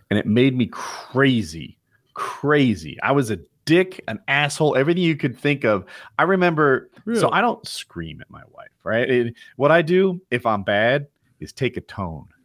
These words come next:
Speaker 1: right? That, that's, that, that's, that's what she would say. She's
Speaker 2: Yeah.
Speaker 1: like, "You're yelling at me." I'm like, "I'm literally not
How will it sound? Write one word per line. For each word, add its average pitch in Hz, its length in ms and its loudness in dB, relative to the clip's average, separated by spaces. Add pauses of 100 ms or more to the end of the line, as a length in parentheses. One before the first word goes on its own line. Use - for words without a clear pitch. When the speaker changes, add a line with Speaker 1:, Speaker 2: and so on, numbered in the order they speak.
(100)
Speaker 1:
right? 92 180 -2
That, 123 120 0
that's, 143 200 2
that, 143 160 4
that's, 147 180 0
that's 180 140 6
what 147 120 2
she 139 160 0
would 127 180 2
say. 107 280 0
She's 151 80 -4
Speaker 2:
Yeah. 123 120 -2
Speaker 1:
like, 123 140 -4
"You're 170 100 2
yelling 214 380 4
at 147 100 -2
me." 120 200 0
I'm 80 100 -8
like, 80 200 -10
"I'm 78 140 -14
literally 76 480 -14
not 67 180 -20